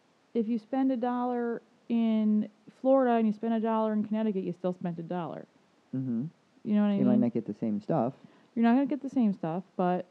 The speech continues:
Speaker 2: But
Speaker 1: it's still
Speaker 2: you
Speaker 1: a
Speaker 2: still
Speaker 1: dollar.
Speaker 2: spent
Speaker 1: You know
Speaker 2: a
Speaker 1: what I mean?
Speaker 2: dollar.
Speaker 1: So it's like, it's a little more concrete when it comes to this, and it, that's why it stresses me out, because if I make a mistake, you can actually trace it back. And
Speaker 2: But that's actually why it's good. If you make a mistake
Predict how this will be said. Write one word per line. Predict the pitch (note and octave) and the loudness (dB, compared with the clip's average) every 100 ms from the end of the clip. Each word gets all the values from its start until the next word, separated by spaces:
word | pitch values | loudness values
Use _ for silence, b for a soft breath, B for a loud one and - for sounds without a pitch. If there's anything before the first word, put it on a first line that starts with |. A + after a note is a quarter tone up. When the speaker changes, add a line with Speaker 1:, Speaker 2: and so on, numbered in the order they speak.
| _ _ _ _ - | _ _ _ _ 2
Speaker 2:
But | A#2+ | 4
Speaker 1:
it's | A3 G#3+ | 2 0
still | - - | 0 0
Speaker 2:
you | |
Speaker 1:
a | G#3 | 2
Speaker 2:
still | - | 2
Speaker 1:
dollar. | - - | 2 2
Speaker 2:
spent | A3+ | 2
Speaker 1:
You | |
know | B3+ | 4
Speaker 2:
a | |
Speaker 1:
what | C4 | 4
I | |
mean? | C4+ | 4
Speaker 2:
dollar. | B3 | 2
Speaker 1:
So | C4+ | 0
it's | B3+ - | -2 -4
like, | A#3+ G#3+ b b b _ - | -8 -8 b b b _ -12
it's | A3 | -2
a | A#3+ | 0
little | B3+ C4 | 2 2
more | B3 A#3 | 2 0
concrete | A#3 A3+ A3 G#3+ C#4+ C4 | -4 -2 -2 -4 -8 -6
when | G3+ F#3 | -4 -4
it | - | -6
comes | G3 F#3 | -8 -8
to | G3 | -6
this, | G3 | -2
and | G3+ | -2
it, | G3 - | -4 -6
that's | G#3+ A#3+ G#3+ | -6 -6 -8
why | F#3+ | -6
it | G3 | -6
stresses | - G3 F3 F3+ | -8 -10 -8 -4
me | F#3+ | -2
out, | A#3 G#3 | 0 0
because | G3 F#3+ | -2 -4
if | F3+ | -4
I | F3+ | -2
make | F3+ F#3 | -2 -2
a | F3 | -4
mistake, | E3+ - A3 A3+ F#3 F#3 _ _ _ _ _ _ _ _ _ - | -6 -8 -4 -2 -4 -8 _ _ _ _ _ _ _ _ _ -2
you | A3 | -2
can | G#3 G3+ | 4 2
actually | - F3 - B3+ | 2 -4 -2 -2
trace | G#3+ G#3 G3 G#3 | -2 -2 -2 -4
it | G#3 | -8
back. | C3+ B2 E3 _ _ _ | -8 -10 -14 _ _ _
And | - E3+ | -6 2
Speaker 2:
But | D#3+ E3+ | 4 4
that's | C#3+ - | 2 2
actually | C#3 - C3+ | -2 0 -2
why | B2+ A#2+ | 0 0
it's | A#2 - | -2 0
good. | F#3 C#3 G#2+ | 2 2 2
If | A2 | 0
you | B2 | 0
make | C3 B2 | 0 0
a | |
mistake | B2 A2+ - B2 | -2 -2 0 0